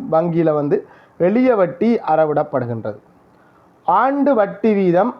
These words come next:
பன்னெண்டு சதவீதம் ஆகும். ஆண்டுக்கு பன்னெண்டு சதவீதம். வாங்கின கடன் இந்த, நாங்கள் இந்த வியாபாரத்துக்காக வாங்கின கடன் ஒரு லட்சத்து, அஹ், பன்னெண்டா-, அஹ்,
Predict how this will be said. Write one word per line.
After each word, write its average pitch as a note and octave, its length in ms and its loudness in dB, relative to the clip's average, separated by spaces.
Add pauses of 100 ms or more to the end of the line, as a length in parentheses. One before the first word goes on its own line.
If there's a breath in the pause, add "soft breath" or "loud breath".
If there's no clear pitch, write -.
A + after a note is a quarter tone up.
(160)
பன்னெண்டு F#3+ 420 0
சதவீதம் D3+ 560 0
ஆகும். A#2 320 -4 (680)
ஆண்டுக்கு F#3+ 580 -2
பன்னெண்டு D3+ 260 -2
சதவீதம். A2 420 -6
வாங்கின F3+ 560 0
கடன் F3 320 0
இந்த, G3 440 0 (360 loud breath)
நாங்கள் D#3 520 0
இந்த D#3 180 0
வியாபாரத்துக்காக F3+ 880 2
வாங்கின E3+ 420 2
கடன் E3 220 0
ஒரு D#3 180 -2
லட்சத்து, E3 500 -2
அஹ், D3 160 0
பன்னெண்டா-, F3 600 0
அஹ், C#3+ 200 0